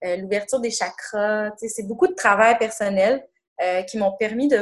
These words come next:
voir comme qu'est-ce qui se cache en dessous de ma colère. Puis maintenant, je le fais vraiment rapidement, là. Tu sais, ça se passe comme dans le même cinq dix minutes, là.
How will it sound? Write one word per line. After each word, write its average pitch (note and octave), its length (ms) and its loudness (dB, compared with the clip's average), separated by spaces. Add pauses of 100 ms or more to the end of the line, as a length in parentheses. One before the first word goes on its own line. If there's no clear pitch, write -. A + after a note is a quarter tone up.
voir A#3+ 400 6
comme G3 280 -8
qu'est-ce F4 260 -4
qui A#3+ 80 -20
se - 120 -16
cache B3+ 240 -2
en G#3+ 80 -2
dessous - 160 -10
de G3+ 60 -6
ma G3 60 -6
colère. G#3 420 2
Puis A3 80 -10
maintenant, A3+ 480 0 (400)
je A3 60 -8
le G3+ 60 -2
fais A3 120 -8
vraiment A3+ 300 0
rapidement, A3 560 -2
là. F#3 100 -6
Tu F#3 60 -16
sais, A#3 60 -14
ça G3+ 160 -4
se G3 80 -14
passe A3+ 220 -2
comme G3 160 -6
dans F3+ 140 -2
le F3+ 60 -10
même A3+ 180 -6
cinq A3+ 320 -6
dix G#3+ 120 -12
minutes, G#3+ 320 -6
là. B3+ 200 2